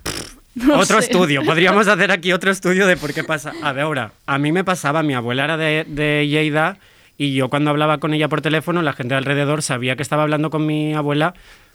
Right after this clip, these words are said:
Speaker 2: pues porque se te va.
Speaker 1: Claro, se te va
Speaker 2: se
Speaker 1: un
Speaker 2: te va
Speaker 1: poco,
Speaker 2: al-,
Speaker 1: ¿eh?
Speaker 2: alguna cosa.
Speaker 1: Ya.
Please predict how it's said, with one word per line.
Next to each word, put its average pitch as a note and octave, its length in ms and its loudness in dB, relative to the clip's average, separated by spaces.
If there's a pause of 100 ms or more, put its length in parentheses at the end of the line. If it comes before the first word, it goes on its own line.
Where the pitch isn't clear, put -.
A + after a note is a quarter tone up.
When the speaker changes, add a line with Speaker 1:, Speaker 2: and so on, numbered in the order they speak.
Speaker 2:
pues A2+ 160 -12
porque B2 260 -4
se A2+ 140 -8
te B2 140 -6
va. C3 160 0
Speaker 1:
Claro, A3+ 460 -2
se D#3+ 160 -4
te G#3 120 -10
va A3+ 100 -2
Speaker 2:
se B3 60 0
Speaker 1:
un C4 40 -4
Speaker 2:
te C#3 80 0
va C#3+ 160 2
Speaker 1:
poco, G#3 120 -4
Speaker 2:
al-, G#3 80 -4
Speaker 1:
¿eh? F3+ 80 2
Speaker 2:
alguna E3 340 0
cosa. D3+ 300 -4
Speaker 1:
Ya. G#3+ 300 -4